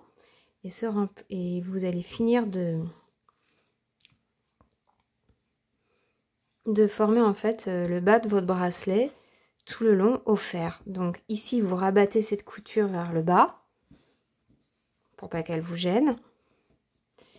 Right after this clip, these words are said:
Vous repassez vos bouts de bracelet, euh, pour qu'ils soient bien mis, tout plat. Et naturellement, en fait, le reste du bracelet va se rabattre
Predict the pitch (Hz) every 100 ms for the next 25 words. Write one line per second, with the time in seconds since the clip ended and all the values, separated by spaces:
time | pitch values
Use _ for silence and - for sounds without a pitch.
0 | _ _ - 196 214 233 226 - _ _
1 | _ _ _ _ _ _ _ _ _ -
2 | 226 262 269 262 254 - 262 262 247 202
3 | 208 208 196 226 208 180 165 180 202 -
4 | - 208 208 208 208 180 170 165 160 160
5 | - 180 - 175 - 165 156 160 151 151
6 | 254 269 - - 165 175 - _ _ -
7 | - _ - 202 262 302 - 285 233 214
8 | 196 180 247 - 180 - 208 247 - -
9 | 185 180 214 285 - 202 202 190 196 -
10 | 202 254 214 175 165 190 185 233 240 233
11 | 233 -